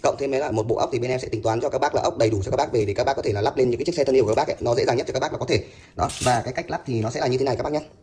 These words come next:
Đó, rất là dễ thôi, không có gì cả. Đó, thì các bác sẽ lắp nó như thế này thôi,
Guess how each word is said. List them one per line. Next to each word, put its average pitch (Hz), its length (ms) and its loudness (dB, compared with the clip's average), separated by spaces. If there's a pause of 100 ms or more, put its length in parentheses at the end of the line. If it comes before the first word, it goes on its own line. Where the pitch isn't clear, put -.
(520)
Đó, 101 260 -2
rất - 100 2
là - 100 6
dễ - 140 6
thôi, 147 180 2
không 139 100 -2
có 127 60 2
gì 120 160 0
cả. - 120 -4 (880)
Đó, - 180 0 (100)
thì 127 80 -6
các 147 120 -2
bác 160 100 0
sẽ 147 260 0 (480)
lắp 160 160 0
nó 131 60 2
như 135 120 4
thế 143 60 4
này 135 120 4
thôi, 131 100 -2